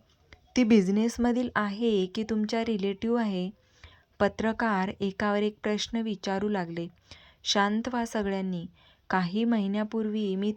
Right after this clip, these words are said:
तनू हिच्यासोबत लग्न केलंय. हे त्याचे पुरावे." आर्यन पुरावे समोर धरत म्हणाला. आर्यनने केलेली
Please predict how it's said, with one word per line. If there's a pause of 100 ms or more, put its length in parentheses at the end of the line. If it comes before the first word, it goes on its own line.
(120)
तनू (600)
हिच्यासोबत
लग्न
केलंय. (500)
हे
त्याचे
पुरावे." (500)
आर्यन
पुरावे
समोर
धरत
म्हणाला. (680)
आर्यनने
केलेली